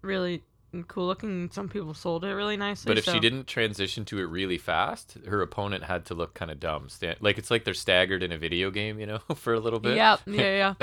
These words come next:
Speaker 2: <laughs>
Speaker 1: I
Speaker 2: Um,
Speaker 1: remember, like, um, oh, I, it was funny. I was actually playing a Hell in a Cell match yesterday as, uh, I made, like, a Joker Demon Balor.
Speaker 2: Yeah.
Speaker 1: And so I was using that against, uh, Rusev. And, right, so I think I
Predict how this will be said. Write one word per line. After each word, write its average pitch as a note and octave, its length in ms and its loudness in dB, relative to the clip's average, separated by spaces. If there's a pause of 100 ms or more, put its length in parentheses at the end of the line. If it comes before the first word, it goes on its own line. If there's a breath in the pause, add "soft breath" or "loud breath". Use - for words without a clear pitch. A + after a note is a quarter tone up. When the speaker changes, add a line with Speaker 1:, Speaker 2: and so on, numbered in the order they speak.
(140)
Speaker 2:
<laughs> - 260 -8
Speaker 1:
I G#3+ 100 10
Speaker 2:
Um, G#3 100 10
Speaker 1:
remember, A#3 220 0
like, G#3 220 0
um, G3 360 -2 (240)
oh, G#3+ 60 2
I, G3+ 220 2
it A#3+ 140 -6
was G3 120 -8
funny. G#3 240 -4
I F3+ 40 -4
was F3 120 -6
actually F#3 240 -6
playing F#3 240 -6
a E3 340 -4 (100)
Hell F3+ 200 -4
in E3+ 60 -6
a E3 40 -8
Cell F3 220 -4
match E3+ 260 -4
yesterday D#3+ 380 -8
as, D#3 240 -6
uh, D#3+ 160 -4 (380 loud breath)
I G3 60 -2
made, F#3+ 160 -2
like, F#3+ 160 -4
a G3+ 80 -4
Joker F3 440 -2
Demon G3+ 640 -6
Balor. G#3 420 0
Speaker 2:
Yeah. - 220 6 (320 loud breath)
Speaker 1:
And F#3 240 -2
so F#3 160 0
I F3 140 2
was F3+ 160 -6
using F3 220 -8
that F3+ 120 -2
against, F3+ 340 -8
uh, E3+ 240 -2
Rusev. F#3 520 -4 (400)
And, F3 260 -2 (800)
right, G#3+ 320 0
so G#3 120 -2
I G#3 100 2
think A#3+ 260 -8
I G#3 440 2